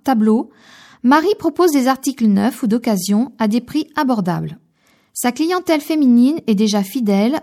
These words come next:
pourra par exemple trouver un foulard Hermès à seulement trente euros. De bonnes affaires en perspective.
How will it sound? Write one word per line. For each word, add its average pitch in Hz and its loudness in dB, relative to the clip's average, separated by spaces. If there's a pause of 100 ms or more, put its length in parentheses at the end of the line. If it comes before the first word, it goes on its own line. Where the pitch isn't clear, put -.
(120)
pourra 277 -4
par 254 -2
exemple 247 -2 (340)
trouver 311 -2
un 349 0
foulard 240 -2
Hermès 190 0 (200)
à 254 0
seulement 302 -4
trente 370 -6
euros. 175 -4 (600)
De 185 -2
bonnes 233 2
affaires 254 -2
en 320 -2
perspective. 190 -6